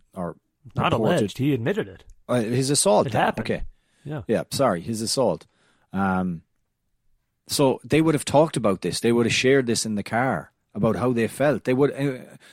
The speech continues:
Speaker 1: hours like that pass, you don't talk about nothing. There would have been a bond formed. And for this then to be used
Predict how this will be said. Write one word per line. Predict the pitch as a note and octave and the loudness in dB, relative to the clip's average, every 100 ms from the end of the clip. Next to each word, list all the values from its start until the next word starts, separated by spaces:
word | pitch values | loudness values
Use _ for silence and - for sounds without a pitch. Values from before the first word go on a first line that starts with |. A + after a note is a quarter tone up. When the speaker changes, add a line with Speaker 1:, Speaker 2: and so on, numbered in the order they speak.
| - | -6
Speaker 1:
hours | - D#3+ F3+ C#3+ | 2 4 4 2
like | C#3+ | 0
that | C#3+ C#3 | 2 0
pass, | - D#3 D3+ - | 0 2 2 0
you | A#2+ | -2
don't | C3 D3 | -2 -2
talk | - C#3+ | 0 0
about | - A2+ | 0 -2
nothing. | F2+ C3+ D#3 G2 D#2 _ _ | -2 -4 -4 -6 -10 _ _
There | - | -6
would | D3+ | -2
have | D#3 | 0
been | D#3+ | 0
a | D3+ | -2
bond | G#2+ D#3 D#3+ F3 D3+ | 0 2 2 0 -4
formed. | - A2+ F#2+ E2+ D2 - _ _ _ _ _ _ _ _ | -4 -4 -4 -6 -12 -20 _ _ _ _ _ _ _ _
And | C#3 | -4
for | - C#3 | 0 2
this | D#3+ F3+ - | 2 2 2
then | D#3+ D#3+ | 2 0
to | C3 | 0
be | C3 | -4
used | A#2 A2+ C#3+ C3+ A2 G2 - - | -2 2 4 6 2 -4 -10 -14